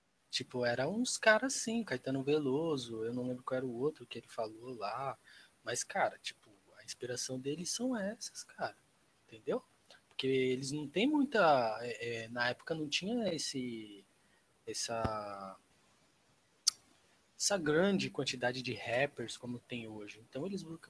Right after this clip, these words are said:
buscavam inspiração em outros artistas, entendeu? Que co-, que escreviam boas letras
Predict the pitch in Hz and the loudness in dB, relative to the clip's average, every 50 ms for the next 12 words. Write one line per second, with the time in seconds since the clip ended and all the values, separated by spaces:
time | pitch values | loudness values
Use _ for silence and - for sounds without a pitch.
0 | _ _ 139 131 - - 151 160 175 - - - 156 160 151 139 - - 131 165 | _ _ -8 -4 0 0 0 0 -2 -6 -6 -2 -2 -2 0 -2 -2 -4 -4 -4
1 | 208 202 165 143 151 151 - - 165 175 214 233 - - 147 139 147 - - - | -6 -2 -2 -2 -2 -2 -6 -8 -6 -6 -6 -6 -6 -8 -8 -6 -8 -10 -10 -10
2 | 117 - - - - _ _ _ _ _ _ - 120 - 127 117 123 143 151 - | -10 -10 -10 -12 -14 _ _ _ _ _ _ -14 -6 -6 -2 0 0 0 0 0
3 | - 131 127 123 123 - - 139 131 127 123 - _ - - - - - 131 127 | 0 0 0 0 -2 -4 -4 -2 -2 -2 -4 -6 _ -8 -6 -6 0 0 0 0
4 | 131 139 143 139 131 131 135 147 180 196 170 143 143 156 170 - - 127 - - | 2 0 0 0 2 0 2 2 2 2 2 2 0 -2 -2 -2 -4 -6 -6 -6
5 | - | -8